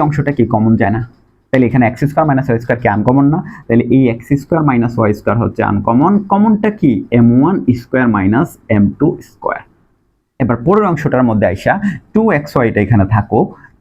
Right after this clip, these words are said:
এম ওয়ান মাইনাস এম টু তো এখানে আছেই, এম ওয়ান মাইনাস এম টু। তাহলে পরের এই অংশটার মধ্যে আমরা এবার এই দুটার মধ্যে কি কমন যায়? এম ওয়ান এম টু কমন যায় না? এম ওয়ান এম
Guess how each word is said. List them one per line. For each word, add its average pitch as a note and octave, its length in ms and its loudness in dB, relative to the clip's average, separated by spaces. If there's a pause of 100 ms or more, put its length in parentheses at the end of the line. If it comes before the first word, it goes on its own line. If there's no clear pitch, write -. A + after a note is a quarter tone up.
(1700)
এম C#3+ 100 8
ওয়ান D3+ 160 6
মাইনাস C#3+ 260 4
এম C3 100 4
টু B2+ 100 0
তো B2 100 2
এখানে A#2+ 180 2 (120)
আছেই, G2 240 -2 (380)
এম A#2 120 4
ওয়ান B2+ 200 2
মাইনাস A#2 360 0 (640)
এম G#2 60 4 (120)
টু। F2+ 100 -2 (760)
তাহলে B2+ 180 2 (120)
পরের E3+ 280 4 (200)
এই F#3 60 4 (100)
অংশটার C#3+ 400 0
মধ্যে G2+ 280 0
আমরা F#2 240 2 (720)
এবার D#3+ 200 4 (380)
এই G#3 140 4
দুটার D#3+ 220 2
মধ্যে D3+ 200 0
কি F3+ 120 0
কমন E3+ 260 0
যায়? F#2 120 -4 (140)
এম C#3+ 80 4
ওয়ান F3 140 2
এম F3 100 0
টু F3+ 120 0
কমন F3 200 0
যায় F3+ 140 0
না? E3 60 -4 (1200)
এম G3+ 80 4
ওয়ান G3+ 160 4
এম A#2+ 60 4